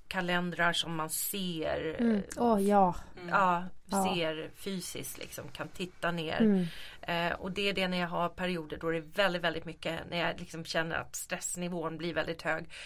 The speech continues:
Speaker 1: Då, då blir liksom kalendern blir viktig, lapparna blir viktiga.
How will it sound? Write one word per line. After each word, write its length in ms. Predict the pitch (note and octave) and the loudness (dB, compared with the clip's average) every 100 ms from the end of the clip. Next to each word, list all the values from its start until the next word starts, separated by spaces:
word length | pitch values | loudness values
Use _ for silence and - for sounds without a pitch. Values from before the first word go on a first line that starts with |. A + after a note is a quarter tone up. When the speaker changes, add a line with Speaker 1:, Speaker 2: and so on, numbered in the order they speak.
| - - - | -16 -20 -18
Speaker 1:
Då, 280 | - F#3 E3+ - | -8 -6 -6 -6
då 240 | - E3+ E3 | -4 0 0
blir 200 | D#3 D#3+ | -2 -6
liksom 300 | D3+ - C#3+ | -8 -10 -12
kalendern 640 | - E3 E3+ D#3+ D3+ D#3 | -6 -2 -2 -2 -6 -8
blir 120 | D#3 | -8
viktig, 360 | D#3 - - D#3 | -10 -12 -10 -6
lapparna 520 | F3 - - D#3 D3+ | -4 -6 -4 -2 -2
blir 140 | D3+ | -6
viktiga. 560 | D3+ E3+ - - D#3 | -10 -12 -10 -4 -2